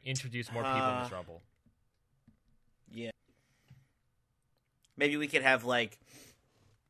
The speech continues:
Speaker 2: uh, someone get introduced in the Rumble, and then also, like, we do, like, I think we should go back to the old school bingo wheel picks. Those were great.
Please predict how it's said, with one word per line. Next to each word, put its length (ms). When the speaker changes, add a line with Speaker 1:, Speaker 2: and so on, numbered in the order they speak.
Speaker 2:
uh, 540
someone 360
get 140
introduced 380
in 100
the 100
Rumble, 440
and 80
then 100
also, 380
like, 320
we 120
do, 180
like, 280
I 120
think 200
we 60
should 180
go 160
back 260
to 60
the 140
old 200
school 340
bingo 400
wheel 280
picks. 340
Those 220
were 80
great. 320